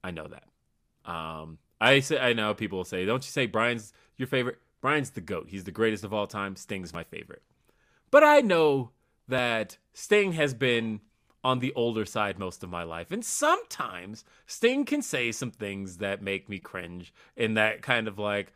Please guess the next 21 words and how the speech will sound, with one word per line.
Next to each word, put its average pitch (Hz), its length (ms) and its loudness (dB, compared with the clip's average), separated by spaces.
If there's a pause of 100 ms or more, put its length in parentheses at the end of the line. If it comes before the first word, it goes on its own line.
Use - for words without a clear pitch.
(220)
old 113 280 0
person 107 320 -4
kind 101 200 -2
of 92 80 -6
way. 95 140 -2
We're 101 140 -4
like, 107 280 -4
"Uh, 165 760 -6 (340)
you 147 200 -12
tried." 123 540 4 (460)
And 131 300 2
boy, 202 340 6
was 156 200 4
I 143 140 6
worried 127 380 4
about 117 300 4
this 113 180 0
when 95 160 -6
Sting 139 340 2
came 127 280 -2
out, 98 280 -2